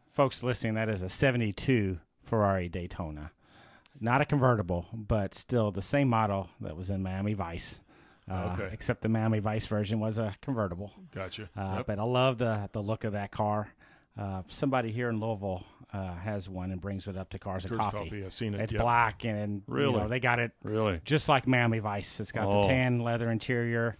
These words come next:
Speaker 3: Fast.
Speaker 1: Uh, and they, I think they actually have a Miami Vice license plate on the back and a little plaque and a sheet to kinda put people with the car with the, the T V show.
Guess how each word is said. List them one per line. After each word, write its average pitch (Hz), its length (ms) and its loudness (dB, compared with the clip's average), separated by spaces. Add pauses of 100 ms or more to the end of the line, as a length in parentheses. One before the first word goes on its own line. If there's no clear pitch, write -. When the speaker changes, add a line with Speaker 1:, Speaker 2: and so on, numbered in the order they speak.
(140)
Speaker 3:
Fast. 113 300 6
Speaker 1:
Uh, 107 360 0 (140)
and 113 180 -2
they, 113 160 -2 (260)
I 117 120 -8
think 120 200 -6
they 120 80 -4
actually 110 320 -6
have 107 120 -4
a 104 80 -2
Miami 107 340 0
Vice 101 360 -2
license 98 340 -8
plate 101 240 -4
on 98 140 -4
the 87 60 -6
back 90 440 -10 (500)
and 110 160 -2
a 110 60 0
little 104 180 -2
plaque 98 360 -4
and 92 80 -6
a - 20 -8
sheet 95 380 -6 (100)
to 87 260 -6 (140)
kinda 92 380 -8 (360)
put - 200 -6
people 104 320 -4
with 104 140 -4
the 110 40 -10
car 110 320 2
with 98 220 -6
the, 95 280 -8
the 92 80 -8
T 101 180 -8
V 90 160 -10
show. 65 320 -10